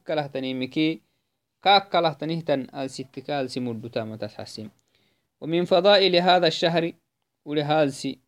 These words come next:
مدوله تنيه، مدوله هنا السكيني ميل تسحسيمك تنيمي. فضيلة الصيام فيه. كاتبينه ننسومو مدوليمي.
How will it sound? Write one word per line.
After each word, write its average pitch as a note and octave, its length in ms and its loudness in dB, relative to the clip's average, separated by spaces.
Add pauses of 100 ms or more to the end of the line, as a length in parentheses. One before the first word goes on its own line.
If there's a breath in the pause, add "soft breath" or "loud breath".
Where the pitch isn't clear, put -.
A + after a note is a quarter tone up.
(100)
مدوله D3 380 0
تنيه، D3 400 -4
مدوله C#3 460 0
هنا C#3+ 220 -2
السكيني B2 480 -4
ميل A#2+ 160 -4
تسحسيمك A#2+ 640 -8
تنيمي. B2+ 520 -2 (1120)
فضيلة F#3+ 540 2
الصيام E3+ 640 4
فيه. C#3+ 400 0 (800)
كاتبينه D#3 880 2
ننسومو C#3+ 680 0 (920)
مدوليمي. C#3+ 640 2